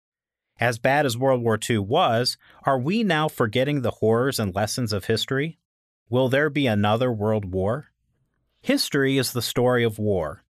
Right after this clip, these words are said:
and though each war has unique roots and causes,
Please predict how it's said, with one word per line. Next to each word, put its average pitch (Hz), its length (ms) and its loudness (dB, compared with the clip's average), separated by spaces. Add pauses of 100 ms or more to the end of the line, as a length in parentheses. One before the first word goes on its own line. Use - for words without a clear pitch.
(120)
and 147 180 0
though 208 220 2
each 214 320 -2
war 170 300 0
has 147 260 -2
unique 143 480 -2
roots 135 320 -2
and 110 140 0
causes, 110 600 0